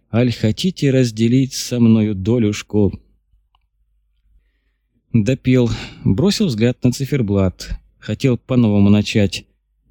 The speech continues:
Не успел, пожаловали. Сперва стражники, а вслед за ними некий чин в раззолоченном халате,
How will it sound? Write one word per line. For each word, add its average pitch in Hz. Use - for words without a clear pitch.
Не 156
успел, 165
пожаловали. 110
Сперва 101
стражники, 107
а 98
вслед 170
за 113
ними 147
некий 123
чин 135
в 110
раззолоченном 104
халате, 123